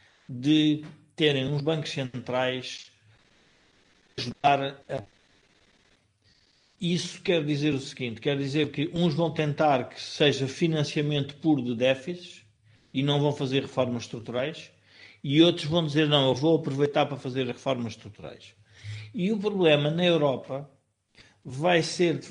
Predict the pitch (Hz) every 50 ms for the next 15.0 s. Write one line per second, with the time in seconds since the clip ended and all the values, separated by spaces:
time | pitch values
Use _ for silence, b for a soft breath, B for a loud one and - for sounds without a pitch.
0 | - - - 202 196 180 175 151 135 - - 165 160 156 160 156 143 - - -
1 | 147 - 156 147 165 170 175 185 190 190 185 185 - - - 196 190 185 180 190
2 | 180 - 165 151 147 - - 180 180 170 156 143 - - - 160 165 175 185 -
3 | - - - 202 202 190 185 185 180 180 185 190 185 185 180 - - 180 185 185
4 | 185 175 - - 139 127 120 107 104 120 143 147 151 165 196 208 196 - - -
5 | 180 160 - 175 170 - - - 165 151 - 170 165 160 151 151 151 - 160 160
6 | 160 160 147 170 160 147 151 - - - 156 160 156 147 - 160 151 147 - 160
7 | 156 147 - 156 156 156 151 147 147 160 147 147 147 160 156 156 139 127 113 -
8 | - - 101 - - - _ b b b b b b b b b - 113 - 147
9 | 139 - - 139 143 143 139 135 - 147 143 139 143 143 160 160 151 139 - 160
10 | 151 - 170 175 170 151 - 170 160 147 - 143 147 143 143 151 147 151 160 156
11 | 165 175 175 b b b b b b - 123 135 131 127 143 147 147 156 175 196
12 | 202 - - - 170 160 156 151 147 143 151 151 160 151 139 127 135 135 127 -
13 | - 139 135 143 156 170 180 170 - - - 139 135 139 147 147 135 - - -
14 | - 139 139 139 135 - 131 127 123 127 127 135 143 156 170 185 190 190 185 B